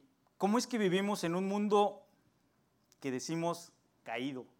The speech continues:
¿Qué es eso de un mundo caído? ¿Por qué decimos que vivimos en un mundo caído, un mundo descompuesto? ¿Sí? ¿Cómo nuestro espíritu puede ser influenciado positivamente por el Espíritu de Dios o negativamente por el espíritu de este mundo?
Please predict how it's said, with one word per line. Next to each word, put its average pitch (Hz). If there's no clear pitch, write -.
¿Qué -
es -
eso 190
de 175
un 175
mundo 175
caído? 135
¿Por 139
qué 180
decimos 196
que 165
vivimos 170
en 156
un 160
mundo 160
caído, 131
un 127
mundo 151
descompuesto? 127
¿Sí? 143
¿Cómo 185
nuestro 180
espíritu 190
puede 185
ser 185
influenciado 175
positivamente 190
por 135
el 135
Espíritu 175
de 135
Dios 156
o 151
negativamente 175
por 139
el 131
espíritu 139
de 135
este 139
mundo? 127